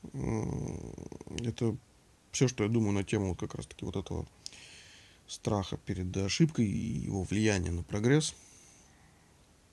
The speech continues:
влияние на внедрение нового в нашу даже повседневную жизнь.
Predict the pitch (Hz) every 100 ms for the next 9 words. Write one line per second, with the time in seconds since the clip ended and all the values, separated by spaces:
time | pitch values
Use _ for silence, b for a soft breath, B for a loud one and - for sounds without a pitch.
0 | _ - _ - - 139 135 104 104 98
1 | 92 87 104 110 98 92 - - - -
2 | 110 101 98 - - - - _ b b
3 | b b b - - - 92 - - 113
4 | 95 87 - - 104 117 147 143 131 123
5 | 113